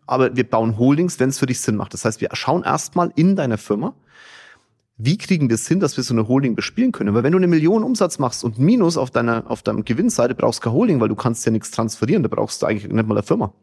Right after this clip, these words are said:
Also gucken wir in deiner Firma, wo musst du ansetzen? Und jetzt kommt der Punkt. Ich sag dann, du musst dein Material teurer verkaufen. Weil Ausschlagspunkt sind zehn Stück, der, der, der, der, der, und in Materialkalkulation fehlt es halt. Dann kommt ganz oft,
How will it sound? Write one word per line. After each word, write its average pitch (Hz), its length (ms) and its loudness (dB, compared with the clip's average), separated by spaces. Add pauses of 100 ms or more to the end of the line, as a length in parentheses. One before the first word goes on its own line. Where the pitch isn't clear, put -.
(720)
Also 120 200 -4
gucken 147 260 -4
wir 170 180 -4 (520)
in 170 120 -2
deiner 117 200 0
Firma, 196 420 -2 (360)
wo 139 300 2
musst 147 280 0
du - 40 -2
ansetzen? - 580 -6
Und - 60 -2
jetzt 139 160 0
kommt 151 160 -2
der 151 60 2
Punkt. 143 260 -4
Ich 135 140 -4
sag 170 180 -2
dann, 202 200 -2 (420)
du - 100 -4
musst 143 260 2
dein 117 100 0
Material 117 440 0
teurer 117 320 0
verkaufen. - 480 -4 (920)
Weil 151 300 2
Ausschlagspunkt 147 640 0
sind 131 220 -2
zehn 123 200 2
Stück, - 360 -2
der, 135 120 4
der, 127 140 2
der, 110 160 2
der, 107 100 2
der, 196 320 0
und 127 160 0
in 110 60 2
Materialkalkulation 123 1040 0
fehlt 131 320 0
es - 160 -4
halt. - 180 -6 (140)
Dann - 80 -14
kommt - 200 -14
ganz 107 280 -2
oft, - 260 -4